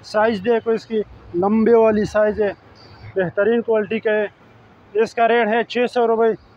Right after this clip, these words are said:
बाज़ार में जो है ना ये आठ सौ, बारह सौ रुपये तक मिलेगा। इसके अलावा मेरे पास ये double bed वाली पड़ी है, ये भी बहुत बेहतरीन माल है, अच्छा वाला सफ़ा quality वाली माल है। मटेरियल भी इसके है और size भी इसकी बहुत बड़ी है।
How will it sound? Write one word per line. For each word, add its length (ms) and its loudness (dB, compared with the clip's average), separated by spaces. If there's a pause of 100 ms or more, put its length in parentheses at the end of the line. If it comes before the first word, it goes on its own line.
(120)
बाज़ार 360 0
में 140 -2
जो 180 0
है 80 2
ना 100 0
ये 220 2 (240)
आठ 140 0
सौ, 220 -4
बारह 240 0
सौ 160 -4
रुपये 240 -2
तक 160 -4
मिलेगा। 400 0 (420)
इसके 240 -2
अलावा 300 0
मेरे 220 0
पास 200 -2
ये 160 0
double 300 0
bed 200 0
वाली 280 0
पड़ी 180 0
है, 120 2 (520)
ये 120 4
भी 120 0
बहुत 280 0
बेहतरीन 540 -2
माल 220 -2
है, 80 0 (200)
अच्छा 240 -2
वाला 260 4
सफ़ा 340 -4
quality 360 -2
वाली 240 0
माल 220 0
है। 100 0 (500)
मटेरियल 420 0
भी 140 -2
इसके 280 -4
है 200 -2 (320)
और 180 0
size 280 -2
भी 100 -2
इसकी 260 -8
बहुत 400 -2
बड़ी 260 -2
है। 160 0